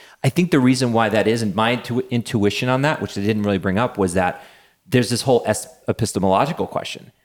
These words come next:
which is, how do you learn? How do you know? How do you get new information in? If I'm already know a little bit about classical music, then I have probably more authority to judge any new information that comes in as being true or false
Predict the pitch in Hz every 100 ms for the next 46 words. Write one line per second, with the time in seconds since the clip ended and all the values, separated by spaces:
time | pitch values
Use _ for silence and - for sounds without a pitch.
0 | _ _ _ - 117 - 101 95 - _
1 | - - 117 113 127 117 107 208 - -
2 | - 127 131 139 135 117 120 208 - -
3 | 127 143 131 131 113 113 110 104 104 98
4 | 92 - 104 202 202 - - - _ _
5 | - 135 - 123 156 202 190 156 - _
6 | 131 147 156 139 120 120 139 117 104 120
7 | 110 98 101 - 107 - - 90 92 127
8 | 117 85 - - - _ _ _ _ _
9 | _ 104 123 123 117 131 127 - 123 147
10 | 107 110 101 - - 110 113 123 117 -
11 | 131 123 104 98 - 110 110 - 110 110
12 | 110 120 110 - 101 104 107 104 95 -
13 | 104 92 101 117 98 92 95 - 95 -
14 | 98 90 123 107 -